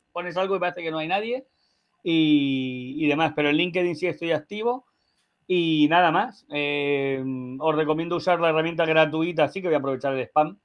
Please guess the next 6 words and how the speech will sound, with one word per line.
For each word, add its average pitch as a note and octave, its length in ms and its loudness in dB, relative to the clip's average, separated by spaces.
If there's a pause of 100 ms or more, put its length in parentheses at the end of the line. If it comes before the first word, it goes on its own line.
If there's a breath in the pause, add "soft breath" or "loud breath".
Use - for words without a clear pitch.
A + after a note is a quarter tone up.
(280)
eh, D#3 340 4
gra-, D#3 360 0
la E3 120 2
herramienta D#3+ 320 2
gratuita D#3+ 680 2
Expertumai, D#3+ 880 -2